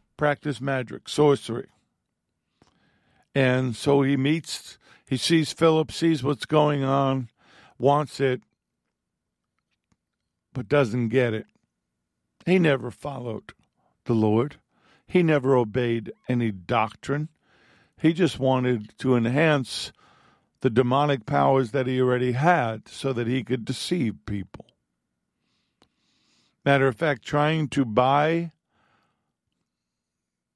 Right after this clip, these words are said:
blessings and, uh, favor in the church wound up being called simony. And, uh,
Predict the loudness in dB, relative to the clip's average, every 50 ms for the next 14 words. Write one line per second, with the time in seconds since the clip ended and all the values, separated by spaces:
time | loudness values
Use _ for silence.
0 | _ _ _ _ _ _ _ -20 -14 -6 -2 0 2 2 2 0 -2 -2 -2 -2
1 | -2 -4 -6 -8 -14 -20 -20 _ _ _ _ _ _ _ _ _ _ _ _ _
2 | _ _ _ _ _ _ _ _ _ _ _ _ _ _ _ _ _ _ -4 -2
3 | -2 0 0 -2 0 0 -2 -2 -2 -4 -6 -10 -16 _ _ _ _ _ _ _
4 | _ _ _ _ _ _ 0 2 4 4 4 4 2 2 0 0 -2 -6 _ _
5 | _ _ _ _ _ _ _ -4 0 2 2 2 2 2 2 2 2 0 -2 -6
6 | -18 -18 _ _ _ _ _ _ _ _ _ _ _ -2 0 2 2 4 2 2
7 | 0 0 -4 -4 -4 -4 -4 -2 -2 -2 -4 -4 -6 -8 -6 -4 -2 0 0 0
8 | 0 0 -2 -4 -8 -10 -14 _ _ _ _ _ _ _ _ _ _ _ _ _
9 | _ _ _ _ _ _ _ _ _ _ _ _ _ _ -20 _ _ _ _ _
10 | _ _ _ _ 0 2 4 4 4 4 2 0 0 2 4 4 6 6 6 6
11 | 4 4 2 0